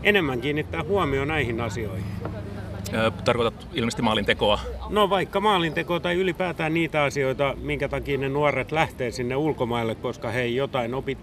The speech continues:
Speaker 1: täällä.
Speaker 2: Joo, jos se on se syy. Tietysti sit, sit voi ajatella, että on, on nuorilla niin kuin omia henkilökohtaisia syitä, että, että jos on tavoitteena esimerkiksi N H L, niin uskallan väittää, vaikka niin kuin N H L:n scouttisysteemi on tosi kattava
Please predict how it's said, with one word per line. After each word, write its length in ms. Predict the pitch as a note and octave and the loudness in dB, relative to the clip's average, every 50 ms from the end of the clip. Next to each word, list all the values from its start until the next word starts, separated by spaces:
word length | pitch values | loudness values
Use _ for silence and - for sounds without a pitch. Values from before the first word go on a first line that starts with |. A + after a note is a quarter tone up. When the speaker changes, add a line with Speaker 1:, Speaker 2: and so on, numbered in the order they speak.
| - | -4
Speaker 1:
täällä. 360 | - E3+ C#3+ G#2 F#2+ - - - - - - - - - - - - - - - - - - - | -4 -4 -4 -4 -6 -10 -12 -16 -16 -16 -16 -16 -16 -18 -18 -18 -18 -16 -16 -16 -16 -16 -4 2
Speaker 2:
Joo, 220 | C3 C#3 C3+ A#2 | 4 6 6 6
jos 240 | G2 G2 A2+ A2 - | 6 4 0 0 0
se 120 | - B2+ B2 | 2 2 4
on 100 | B2 G#2+ | 4 2
se 100 | A2+ G#2 | 0 0
syy. 240 | - C#3 B2 A2 | 0 0 0 0
Tietysti 380 | F2+ - C3+ C3 C3 A2+ - B2 | 0 0 0 0 -2 -4 -4 -6
sit, 220 | - - B2 G#2 | -6 -6 -6 -6
sit 180 | - C3+ B2 A2 | -8 -8 -4 0
voi 120 | A#2 A#2 | 2 4
ajatella, 300 | A#2+ B2 A2+ A#2 A2+ A2+ | 4 4 2 2 2 2
että 140 | A2 G#2+ A2+ | 2 2 2
on, 140 | A2+ A2+ A2+ | 0 0 0
on 160 | - A2+ A2 A2 | 0 -2 0 0
nuorilla 380 | A#2 B2 B2 B2 A2+ A2 A2 | 0 0 0 0 0 0 0
niin 180 | G#2+ A2 G#2+ G2+ | 0 -2 -2 -2
kuin 280 | G2 A2 A2 G#2+ G#2+ - | -2 -2 -2 -2 -2 0
omia 280 | - A#2 A#2+ B2 A#2 A2 | 0 0 2 2 2 2
henkilökohtaisia 840 | A#2+ C3 C3 B2 C3 B2 G#2+ - G#2 F#2+ - G#2+ F#2+ G#2+ G#2 G2 F#2 | 2 0 -2 -2 -2 -2 -2 -2 -2 -2 -2 -2 -2 0 -2 -2 -2
syitä, 340 | G2 G2+ G2 F2+ F2 G2 | -2 -4 -2 0 0 0
että, 180 | F#2+ F2 E2+ - | 0 -2 -4 -8
että 120 | - - | -6 -4
jos 140 | G2+ G2+ - | -4 -4 -4
on 220 | F#2+ A2 A2+ A2 G#2 | -4 -4 -4 -2 -2
tavoitteena 520 | A2 G#2+ G#2 G#2 F#2+ - - F#2+ F#2+ F#2+ | -2 0 0 -2 -2 -2 -2 -2 -2 -4
esimerkiksi 280 | F#2 - G2+ F2+ - G2 G2+ G2 | -4 -4 -6 -6 -4 -4 -4 -4
N 60 | F#2 | -4
H 100 | F2 F2 | -6 -6
L, 320 | F2+ E2+ E2 D#2+ E2 E2 F2 E2+ - - - - - - - - - - - - - - - - - | -4 -2 -2 -2 -2 -4 -6 -10 -12 -14 -14 -14 -14 -16 -16 -16 -16 -14 -14 -12 -12 -12 -10 -10 -8
niin 240 | - G#2+ G2 F#2+ G#2 | -6 -4 -4 -2 -2
uskallan 460 | A2+ A2+ - - A#2+ G#2+ G#2 G#2 G#2 | -2 -4 -2 0 0 0 0 0 0
väittää, 380 | G#2 G#2 G2+ G2 - - F#2 F2 | 0 0 0 0 -2 -2 0 0
vaikka 260 | G2+ G#2+ - - G#2+ | 0 0 2 0 0
niin 140 | G2+ G2 F2+ | 0 0 -2
kuin 320 | - G2+ G2+ - G#2+ G#2+ | -4 -6 -4 -4 -4 -2
N 20 | |
H 60 | G#2 G2+ | 0 0
L:n 220 | G2 G2+ G2 F#2+ | 0 0 0 -2
scouttisysteemi 720 | - - G#2 G2 - - G2+ G2 F#2+ - - G2 F#2 F#2 | -2 0 -2 0 0 -2 -6 -6 -6 -6 -6 -6 -6 -4
on 80 | F#2 F#2 | -4 -4
tosi 180 | G#2 F#2 G#2+ | -4 -4 -2
kattava 500 | F#2 G#2+ G2+ F#2+ - - F2+ E2+ E2+ - | -2 -2 -2 -2 -4 -8 -8 -8 -8 -10